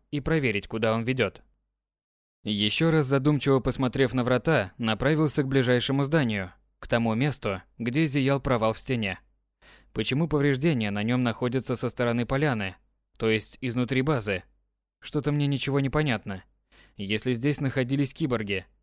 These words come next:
тогда кто на них напал? Подойдя, принялся внимательно разглядывать повреждения. Края оплавлены, значит, применялось энергетическое оружие.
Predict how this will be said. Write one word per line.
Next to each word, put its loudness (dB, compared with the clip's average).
тогда 0
кто 0
на 0
них -2
напал? -2
Подойдя, 2
принялся 0
внимательно 2
разглядывать 2
повреждения. 0
Края 2
оплавлены, -2
значит, -2
применялось 0
энергетическое -4
оружие. -2